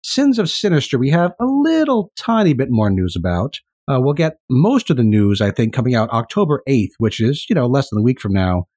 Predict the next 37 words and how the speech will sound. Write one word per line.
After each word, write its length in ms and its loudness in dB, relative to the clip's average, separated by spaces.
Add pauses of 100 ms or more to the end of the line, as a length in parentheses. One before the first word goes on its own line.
(140)
There's 160 0
a 40 2
panel 380 0
at 60 -2
the 80 2
New 80 4
York 200 0
Comic 300 0
Con 320 0
where, 300 0 (260)
I 60 -4
don't 80 2
know, 100 2
maybe 200 2
we'll 100 2
find 200 0
out 60 0
who 140 -2
the 100 0
writer 300 0
is 100 0
at 80 -2
least. 380 -2 (560)
But 200 0
we 160 2
do 240 2
see, 520 0
it 100 -4
seems 380 0
to 80 -2
be 160 2
another, 580 2 (320)
maybe 380 4
it's 140 0
Age 340 0
of 80 0
Apocalypse, 800 -4